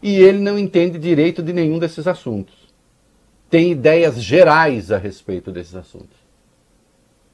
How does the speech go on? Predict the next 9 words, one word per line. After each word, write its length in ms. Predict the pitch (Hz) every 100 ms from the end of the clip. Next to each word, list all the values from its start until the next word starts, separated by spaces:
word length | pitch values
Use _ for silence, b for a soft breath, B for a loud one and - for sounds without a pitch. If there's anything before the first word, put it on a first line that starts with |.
| _ _ _ _ _ _ _ _ _ _ _ _ _ _ _ _ _ _ _ _ _ _
É 100 | -
um 120 | 180
generalista. 800 | 160 175 175 175 160 135 - _ _ _ _ _ _ _ _ _ _ _ _ _ _ _ _ _ _ _ _ _ _ _ _ _ _ _
Tá 140 | 180 180
pronto 520 | - 185 214 214 208
pra 160 | 208
conversa 540 | 196 190 156 170 170 175
de 80 | 160
botequim. 500 | 160 165 135 90